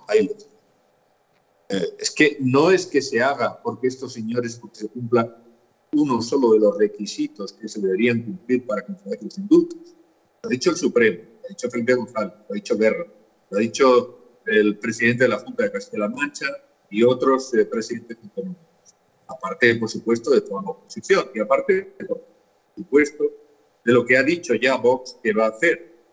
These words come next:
es que va a ir a los tribunales, va a ir a los tribunales porque, en efecto, se produce una situación de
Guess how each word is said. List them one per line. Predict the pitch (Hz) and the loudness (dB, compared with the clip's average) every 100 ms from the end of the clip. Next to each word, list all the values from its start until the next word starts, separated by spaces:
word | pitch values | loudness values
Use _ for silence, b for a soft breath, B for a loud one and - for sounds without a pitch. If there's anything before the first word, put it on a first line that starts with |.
| _ - | _ -4
es | 110 110 | -4 -4
que | - | -10
va | 101 110 | 0 2
a | 127 | 4
ir | 147 | 4
a | |
los | 117 107 - | 2 -2 -8
tribunales, | 135 123 123 110 101 104 - | 0 2 2 0 -2 -6 -4
va | 113 | 0
a | |
ir | 117 | 2
a | 113 | 2
los | 107 - | 0 -2
tribunales | _ - 113 120 117 | _ -6 0 0 0
porque, | 120 - - - | -8 -10 -8 -6
en | 120 104 | -4 -6
efecto, | - - - - | -2 -2 -2 -10
se | - | -16
produce | - - 107 - | -12 -10 -10 -10
una | 220 _ | -18 _
situación | - 494 - 240 - | -6 -6 -4 -8 -6
de | 523 | -8